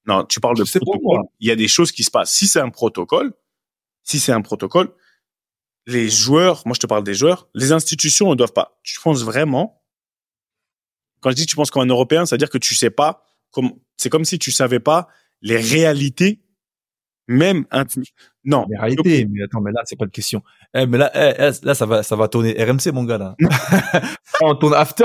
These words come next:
Speaker 2: mon gars, là. <laughs>
Speaker 1: Non, mais c'est pour te dire que pour moi, on normalise. Pour revenir, on va pas faire de l'after.
Speaker 2: Oui, mais
Speaker 1: On
Speaker 2: justement, là, ben là, justement, là, tu normalises la normalité, mon gars, là. Là, là, tu normalises vraiment les
Speaker 1: Ah non,
Speaker 2: choses, euh,
Speaker 1: c'est ce que je te dis.
Speaker 2: parce que c'est, c'est
Speaker 1: Non, mais moi, je suis pas
Speaker 2: c'est
Speaker 1: d'accord.
Speaker 2: africain,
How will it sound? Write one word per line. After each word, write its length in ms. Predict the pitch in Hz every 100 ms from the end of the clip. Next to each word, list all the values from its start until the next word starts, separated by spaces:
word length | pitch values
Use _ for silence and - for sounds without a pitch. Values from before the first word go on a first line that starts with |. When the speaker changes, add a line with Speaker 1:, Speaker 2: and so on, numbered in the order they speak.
| 190
Speaker 2:
mon 160 | 185 180
gars, 180 | 180
là. 120 | 151 143 - 208
<laughs> 680 | 196 - 180 - 156 - _ - - - - -
Speaker 1:
Non, 80 | 226
mais 80 | 202
c'est 180 | 196 214
pour 220 | 202 190
te 140 | 196 185
dire 180 | 202 196
que 100 | 160
pour 180 | 170 170
moi, 180 | 190 -
on 100 | 160
normalise. 640 | 156 143 151 156 139 - - _
Pour 160 | 127 127
revenir, 440 | 135 143 131 90 -
on 80 | 107
va 80 | 104
pas 120 | 135
faire 180 | 135 120
de 40 |
l'after. 300 | 107 - 120 120 -
Speaker 2:
Oui, 60 | 208
mais 180 | 160 127 - _ _ 151 123
Speaker 1:
On 80 |
Speaker 2:
justement, 260 | 123 - 220
là, 60 | 135
ben 100 | 143
là, 140 | 185 185
justement, 320 | - 175 208
là, 100 | 185
tu 140 | 143
normalises 400 | 151 165 170 220
la 60 | 180
normalité, 420 | 156 156 185 247
mon 120 | 196
gars, 120 | 165 147
là. 80 | 117
Là, 120 | 160
là, 120 | 156
tu 160 | - 135
normalises 600 | 139 170 180 175 202 175
vraiment 300 | 139 156 180
les 140 | 170 147 147
Speaker 1:
Ah 80 |
non, 40 | 190
Speaker 2:
choses, 200 | 175 139
euh, 200 | 143 135 -
Speaker 1:
c'est 80 | -
ce 120 | 190
que 60 | 160
je 80 |
te 0 |
dis. 60 | 165 190
Speaker 2:
parce 140 | 196
que 80 | - 240
c'est, 100 | 226 - 196 -
c'est 100 | 208
Speaker 1:
Non, 140 | 214 320 226
mais 100 | 190
moi, 100 | 190
je 80 | -
suis 80 | 151
pas 140 | 180
Speaker 2:
c'est 40 | 151 139
Speaker 1:
d'accord. 300 | 233 - - -
Speaker 2:
africain, 400 | 196 202 202 240